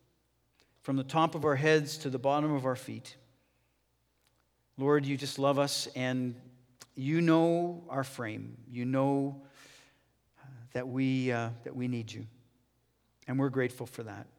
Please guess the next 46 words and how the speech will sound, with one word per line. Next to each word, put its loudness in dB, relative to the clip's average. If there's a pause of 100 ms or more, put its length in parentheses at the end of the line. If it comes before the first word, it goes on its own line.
(1000)
We -2
thank 6
you 4
that 2
you 2
don't 4
deal 6
with 6
us 2
according 2
to -2
our 2
sins, 0
but -4
as -2
a -4
father 4
has 0
compassion 0
on -2
his -4
children, -2
so -4
you -4
have -2
compassion -8 (560)
on -2
those -2
who -8
love -10
you. -16 (880)
And -2
we 2
do -4
love -6
you. -14 (1600)
And 0
we 6
know 8
that 2 (320)
your 0
mercies 4
are 4
new 4
every 2
morning, 2